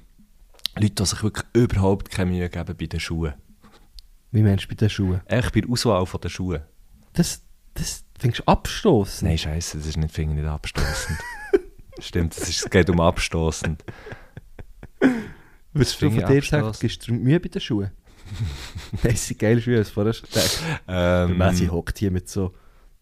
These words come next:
Speaker 2: das, ich glaub, der, der hat noch so Düsen.
Speaker 1: <laughs> Ja,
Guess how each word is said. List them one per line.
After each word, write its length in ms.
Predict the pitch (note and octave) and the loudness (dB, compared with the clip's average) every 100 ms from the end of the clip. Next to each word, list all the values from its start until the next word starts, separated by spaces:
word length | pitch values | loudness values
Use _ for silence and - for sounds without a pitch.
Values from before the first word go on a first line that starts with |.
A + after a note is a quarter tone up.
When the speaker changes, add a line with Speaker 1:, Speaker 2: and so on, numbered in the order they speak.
| - | -18
Speaker 2:
das, 220 | - - | -16 -14
ich 80 | - | -8
glaub, 280 | - E2+ - - | -4 -4 -6 2
der, 140 | G2+ | 2
der 360 | F#2+ - - F2 | 2 -2 0 0
hat 60 | E2+ | 0
noch 100 | G2 | -2
so 120 | G2+ | -4
Düsen. 520 | - A2+ G#3 - B2+ | -4 -4 -4 -8 -4
Speaker 1:
<laughs> 220 | G2 G2 A3 | 2 6 8
Ja, 420 | G#3+ - - | 10 10 8